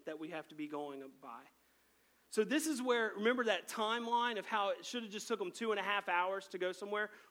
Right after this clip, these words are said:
We're gonna see in a little bit later that it was actually sunset when they arrived at their destination. So they walked all afternoon instead of two and a half hours. It probably took them six-ish. And this is when I imagine that Jesus was like,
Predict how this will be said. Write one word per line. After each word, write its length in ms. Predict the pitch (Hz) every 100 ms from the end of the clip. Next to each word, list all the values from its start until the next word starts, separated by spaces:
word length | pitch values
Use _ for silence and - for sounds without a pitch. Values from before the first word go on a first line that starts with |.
| -
We're 120 | 196
gonna 180 | 233 202
see 220 | - 247
in 80 | 226
a 20 |
little 180 | 220 202
bit 140 | 175
later 240 | 185 208
that 140 | 175 160
it 80 | 165
was 140 | 151
actually 440 | 190 208 - 180
sunset 800 | 156 - 196 208 190 - 143 123
when 140 | 151 156
they 100 | 151
arrived 480 | 131 143 165 180
at 80 | 175
their 140 | 160 160
destination. 720 | 156 - 151 156 160 208 214 - -
So 160 | - 220
they 120 | 247
walked 480 | 240 185 226 190 - -
all 320 | 202 214 208
afternoon 720 | 196 - 180 165 175 127 120 _ _ _ _ _ _ _ _ _ _ -
instead 260 | 190 240
of 120 | 220 226
two 200 | 262 240
and 60 |
a 40 | 208
half 220 | 214 196
hours. 340 | 202 196 185
It 100 | 175
probably 280 | - 185 180
took 260 | 180 190 185
them 180 | 170 160
six-ish. 1000 | - 190 180 - - 165 139 - - - _ _ _ _ _ _ _
And 160 | 190 214
this 180 | 240 269
is 140 | 214
when 180 | 220 202
I 160 | 196
imagine 540 | 202 185 180 175 147 139
that 160 | 151
Jesus 340 | 143 180 180 160
was 140 | 151
like, 140 | 147